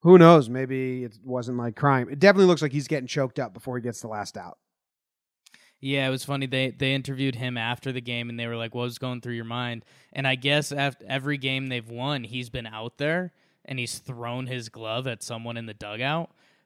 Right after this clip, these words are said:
Speaker 2: But he said the, uh, when he's been out there, I think two of them have been fly balls to center. So, like, he watches the fly ball, he gets a second to think about it, and he throws the glove.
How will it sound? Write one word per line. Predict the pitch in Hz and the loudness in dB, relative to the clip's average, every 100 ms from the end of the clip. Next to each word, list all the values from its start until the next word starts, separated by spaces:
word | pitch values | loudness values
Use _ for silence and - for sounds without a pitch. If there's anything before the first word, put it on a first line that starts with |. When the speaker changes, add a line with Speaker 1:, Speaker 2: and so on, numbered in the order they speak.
| _ - | _ -6
Speaker 2:
But | 131 | -4
he | 123 | -4
said | - 143 139 123 | -4 -4 -4 -4
the, | 147 151 | -2 -2
uh, | 143 135 127 120 _ _ _ _ _ _ _ _ - | -2 -2 -4 -8 _ _ _ _ _ _ _ _ -10
when | 143 143 | -4 0
he's | 139 | -2
been | 123 151 156 | -2 -2 0
out | 131 151 - | 0 -2 -2
there, | 131 | -4
I | 120 | -4
think | 127 131 - | -6 -8 -8
two | 139 139 | -4 -4
of | |
them | 135 135 | -4 -6
have | 123 | -6
been | 131 | -8
fly | 117 - 123 | -10 -6 -4
balls | 127 127 123 | -2 -4 -4
to | - | -6
center. | - 127 123 113 | -8 -6 -6 -8
So, | - | -8
like, | 117 117 | -8 -6
he | 120 | -8
watches | 117 117 123 131 | -4 -2 -2 -6
the | 123 | -8
fly | - 127 117 | -6 -4 -4
ball, | 120 123 123 | -4 -4 -4
he | 120 | -6
gets | 117 120 | -10 -10
a | 127 | -10
second | - 123 120 | -8 -10 -10
to | 110 | -14
think | - 120 120 | -8 -8 -8
about | 123 127 135 | -4 -2 -2
it, | |
and | 127 | -4
he | 113 | -8
throws | 120 120 | -8 -8
the | 117 | -8
glove. | 113 117 131 | -8 -4 -4